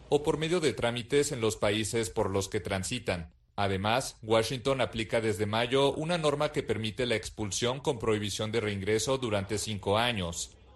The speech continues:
y un posible procesamiento judicial. Desde entonces, Estados Unidos ha deportado a más de ciento cuarenta y cinco mil personas.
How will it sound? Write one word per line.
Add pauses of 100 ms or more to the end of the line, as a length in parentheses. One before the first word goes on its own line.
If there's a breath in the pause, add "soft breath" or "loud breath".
y
un
posible
procesamiento
judicial.
Desde
entonces,
Estados
Unidos
ha
deportado
a
más
de
ciento
cuarenta
y
cinco
mil
personas.